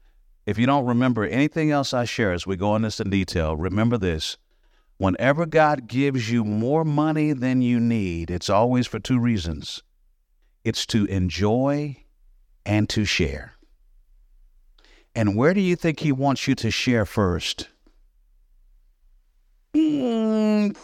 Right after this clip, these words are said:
probably that church community that you're tied to. Would that logically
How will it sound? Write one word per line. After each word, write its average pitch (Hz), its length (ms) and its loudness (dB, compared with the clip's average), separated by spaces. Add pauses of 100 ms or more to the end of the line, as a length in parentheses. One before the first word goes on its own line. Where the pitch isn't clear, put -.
(120)
probably 226 840 4
that 185 340 2
church - 500 -4
community 170 640 0
that 190 300 -2
you're 185 80 0
tied 180 480 -4
to. 202 400 -2
Would 131 140 -4
that 151 180 2
logically 175 580 -2